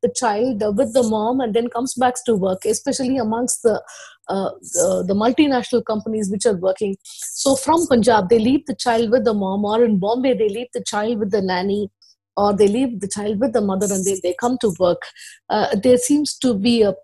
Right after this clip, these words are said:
very, very aggressive behavior with these children. They tend to miss out on many things. Uh, it is very interesting, and at the same time, it is very saddening also. Uh, I, we really do not know where we are heading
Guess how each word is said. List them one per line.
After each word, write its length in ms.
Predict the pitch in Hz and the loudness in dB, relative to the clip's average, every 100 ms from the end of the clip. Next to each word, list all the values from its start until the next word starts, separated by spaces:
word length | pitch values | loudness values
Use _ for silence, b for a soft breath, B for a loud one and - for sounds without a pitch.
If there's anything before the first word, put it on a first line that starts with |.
| - | -8
very, 260 | 220 277 | -4 0
very 280 | 226 214 226 | 2 4 4
aggressive 400 | 190 196 208 214 | 2 0 0 0
behavior 560 | 180 190 196 190 196 190 180 | 0 2 2 2 2 0 -2
with 100 | 165 | -2
these 240 | 202 214 | -2 -2
children. 500 | - 196 170 190 185 | 0 0 4 4 6
They 160 | 185 185 | 4 4
tend 260 | - 269 262 | 4 4 4
to 80 | |
miss 220 | 214 196 - | 4 4 4
out 160 | 202 196 | 2 2
on 180 | 180 180 | 2 2
many 300 | 190 240 - | 4 2 4
things. 340 | 175 170 - - B B B B - | 2 2 -4 -8 B B B B -4
Uh, 120 | 180 - | 0 2
it 120 | 220 | 4
is 140 | 220 | 2
very 260 | 190 247 294 | 4 6 6
interesting, 600 | 208 202 208 - 247 233 | 4 4 2 4 2 4
and 160 | 214 190 | 2 0
at 100 | 175 | 0
the 80 | |
same 240 | 185 220 220 | 0 2 2
time, 200 | 220 208 | 0 0
it 100 | 202 | -2
is 100 | 175 | -2
very 220 | 180 208 | 2 2
saddening 500 | - 185 185 196 196 | 2 -2 0 0 0
also. 460 | 175 190 - 180 - | 0 -2 -2 -2 0
Uh, 240 | 185 170 | 0 0
I, 140 | 180 | 0
we 200 | 180 208 | 4 6
really 300 | 196 214 233 | 6 6 4
do 100 | 196 | 2
not 220 | 202 196 196 | 0 0 -4
know 120 | 208 | -4
where 240 | 190 202 220 | 0 0 0
we 120 | 196 | 0
are 120 | 180 | 0
heading 320 | 185 185 202 | -2 -2 -2